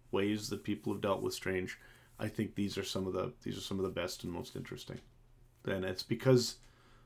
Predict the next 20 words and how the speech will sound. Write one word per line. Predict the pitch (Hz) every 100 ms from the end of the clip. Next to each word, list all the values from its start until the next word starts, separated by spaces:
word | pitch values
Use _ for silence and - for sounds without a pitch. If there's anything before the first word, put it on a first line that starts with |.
| -
some | - - 127
of | 123 110
the, | 113 110 110
some | 107 113
of | 110
the | 104
concepts | 110 107 - 98 -
they're | 98
dealing | 101 104 101
with | 95 -
and | 101
stuff. | - 95 - - - - - - -
And | 156
you |
mentioned, | 175 214 220 147 120
by | 120
the | 113
way, | 113 110
Doctor | 113 110 110
Mordo, | 110 113 101 92